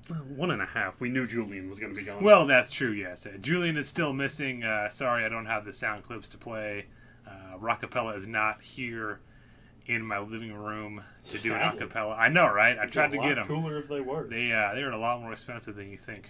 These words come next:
Speaker 2: for a, a one-time thirty-second performance.
Speaker 1: I
Speaker 2: Uh,
Speaker 1: also think a few of 'em are dead now, <laughs> so.
Speaker 2: Exactly. <laughs> That's why it's so expensive.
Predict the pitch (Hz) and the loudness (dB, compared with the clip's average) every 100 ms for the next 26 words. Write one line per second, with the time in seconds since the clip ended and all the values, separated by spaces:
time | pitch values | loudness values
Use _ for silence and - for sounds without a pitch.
0 | - - 104 95 90 - 95 104 101 101 | -20 -14 -12 -10 -12 -14 -18 -10 -10 -8
1 | 107 101 98 95 - - 113 104 - 104 | -6 -6 -6 -12 -20 -12 -8 -8 -8 -10
2 | 92 90 - 110 98 - - 127 123 110 | -10 -18 -12 -10 -10 -14 0 4 4 4
3 | 104 175 151 151 165 170 147 131 104 104 | 2 -2 -2 -6 -4 -4 -4 -6 -10 -10
4 | 107 - 95 - - - - 135 131 127 | -10 -10 -16 -16 -14 -10 -2 0 0 -4
5 | 143 180 - 107 - - - - 104 - | -6 -8 -10 -18 -20 -20 -20 -12 -12 -12
6 | - - - 156 - 110 - | -16 -18 -16 -16 -12 -14 -14